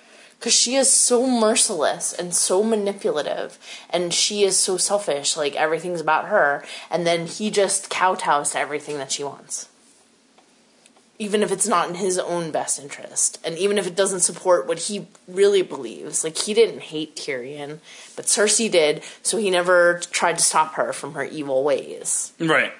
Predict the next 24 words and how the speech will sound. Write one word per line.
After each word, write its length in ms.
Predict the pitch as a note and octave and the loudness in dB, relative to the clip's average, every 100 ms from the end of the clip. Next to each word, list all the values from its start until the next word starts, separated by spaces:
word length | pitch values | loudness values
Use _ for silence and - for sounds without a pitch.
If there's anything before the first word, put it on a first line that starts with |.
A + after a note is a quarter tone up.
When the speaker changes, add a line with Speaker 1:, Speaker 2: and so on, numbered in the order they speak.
| - _ _ _ _ _ _ | -20 _ _ _ _ _ _
Speaker 1:
And 120 | F3 | -8
he 120 | F#3 | 0
didn't 220 | A3 A#3+ F#3 | 4 4 2
think 180 | G#3 | -2
his 140 | G3 F#3 | -2 -2
dad 300 | D#3 C#3 C#3+ | 0 2 2
was 140 | D3 | 0
all 200 | D3 C#3+ C3+ | 2 2 2
that, 360 | C3+ C#3 - - _ - | 0 0 -2 -4 _ -12
but 100 | - | -2
Cersei 440 | - F3 F3 E3+ | 2 2 2 -2
did, 400 | B2+ G2+ B2 B2+ - | -4 -8 -10 -12 -12
so 200 | - D3+ | -6 -4
he, 160 | C#3 D3 | -2 0
like, 240 | C#3+ C#3 | 0 -2
never 260 | D#3 C#3 C#3+ | -4 -4 -4
stood 240 | - C#3+ | -2 0
up 140 | D3+ D3+ | 0 -2
to 140 | - | -10
him. 280 | - - E3 - | -14 -16 -16 -6
Speaker 2:
Well, 140 | D#3 | -4
Tyrion 540 | D#3 - C#4 A3 D#3+ C#3+ | -2 2 4 4 4 2
is 200 | C3 C3 | 0 -2
finally, 840 | - E3+ D#3+ D3+ C#3 C3+ C3 C3+ | 2 4 4 2 0 0 -2 -6